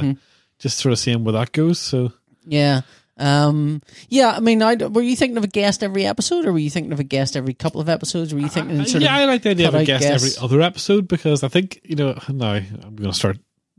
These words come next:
Speaker 2: m-, perhaps b-, imagining that I know what the listener likes, but I think the listener likes hearing what we're up to.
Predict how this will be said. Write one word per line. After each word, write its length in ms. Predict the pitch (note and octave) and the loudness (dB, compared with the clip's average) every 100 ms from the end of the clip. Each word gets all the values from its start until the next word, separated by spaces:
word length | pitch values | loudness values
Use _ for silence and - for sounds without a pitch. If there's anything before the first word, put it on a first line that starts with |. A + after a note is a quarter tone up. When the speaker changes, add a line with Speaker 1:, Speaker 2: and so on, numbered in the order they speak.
| _ _ | _ _
Speaker 2:
m-, 520 | A#2+ B2 A#2+ - C#3 - _ | -20 -12 -10 -10 -12 -16 _
perhaps 420 | A2+ A2+ A2 - | -6 -4 -4 -6
b-, 220 | - - - C#3 - - - - | -6 -8 -8 -10 -12 -20 -20 -4
imagining 500 | B2 B2+ B2+ B2+ C#3 | 0 2 2 2 2
that 80 | C3 | 2
I 100 | A#2 | 2
know 100 | A#2+ | 2
what 100 | A#2+ | 0
the 60 | A2+ | 0
listener 300 | A2 - D#3+ | -2 -2 -2
likes, 200 | D#3+ E3 | -2 -2
but 100 | - | 0
I 40 | F#3+ | 2
think 100 | G3+ | 2
the 60 | |
listener 260 | D#3 C3 D3 | 0 0 0
likes 180 | C3 B2 | -2 0
hearing 220 | B2+ A2+ | -2 -2
what 140 | G#2 G#2+ | -4 2
we're 200 | B2 D3+ | 4 4
up 180 | B2 - | 2 -6
to. 280 | - G2+ | -4 -2